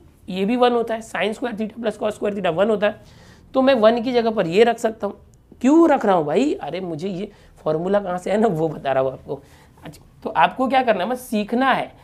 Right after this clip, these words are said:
कि कैसे हम एक फॉर्मूले से दूसरा फॉर्मूला ला सकते हैं, ठीक है। अब देखो, आप क्या कर सकते हैं हम लोग कि, अ, यहाँ पर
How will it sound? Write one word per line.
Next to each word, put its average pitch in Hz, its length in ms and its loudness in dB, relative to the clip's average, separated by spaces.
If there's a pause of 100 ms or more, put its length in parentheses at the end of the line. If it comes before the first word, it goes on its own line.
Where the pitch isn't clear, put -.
(160)
कि 202 60 -14
कैसे 180 380 -4
हम 240 160 -2
एक 226 160 0
फॉर्मूले 214 320 0
से 226 120 -8
दूसरा 175 260 -8
फॉर्मूला 208 340 -4
ला 170 300 0
सकते - 360 -12
हैं, 120 120 -16 (120)
ठीक 277 120 -2
है। - 240 -4 (880)
अब - 280 -4 (400)
देखो, 311 180 0
आप 285 160 -2
क्या 269 160 0
कर 262 140 -2
सकते 233 240 -6
हैं 220 80 -2
हम 214 80 -4
लोग 214 240 -4
कि, 247 240 -2 (300)
अ, 160 260 -6 (100)
यहाँ 170 460 -2
पर 202 440 -2